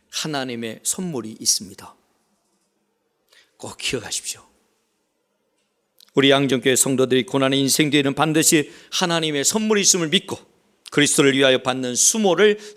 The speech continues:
조금도 주저하지 않기를 주의 이름으로 축복합니다.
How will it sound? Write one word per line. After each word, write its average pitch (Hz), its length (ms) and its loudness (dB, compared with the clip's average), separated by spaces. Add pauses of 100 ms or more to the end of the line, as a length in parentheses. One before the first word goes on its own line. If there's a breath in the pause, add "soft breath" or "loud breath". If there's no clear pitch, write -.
조금도 240 720 4
주저하지 165 560 2
않기를 120 420 -6 (180 loud breath)
주의 135 240 2
이름으로 104 440 -8 (160 soft breath)
축복합니다. - 720 -4